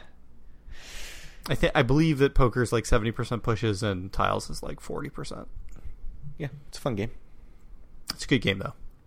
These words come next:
Speaker 1: So, recommended. Um, all right, that was kinda all I had, so we can jump into the agenda here.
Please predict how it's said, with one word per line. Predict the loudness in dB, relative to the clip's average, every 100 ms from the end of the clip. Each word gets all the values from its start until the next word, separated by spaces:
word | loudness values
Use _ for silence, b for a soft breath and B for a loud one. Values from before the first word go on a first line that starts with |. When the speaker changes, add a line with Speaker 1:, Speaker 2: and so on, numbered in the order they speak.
| -10
Speaker 1:
So, | -6 -6 -8 -14 2
recommended. | 4 8 6 6 2 -6 B B B B B B B B -8 4
Um, | 6 8 6 6 4 2 -2 B B B -16 -20 -20 -18 -16 -18 -12 -6 2
all | 4
right, | 4 2 2
that |
was | 4 4
kinda | 6 6
all | 6 6 6
I | 6
had, | 4 4 2 2
so | 2 2
we |
can | 2 0 0 -2 0
jump | 4 4 4
into | -2 0 0
the | 2 2
agenda | 2 0 2
here. | 0 2 0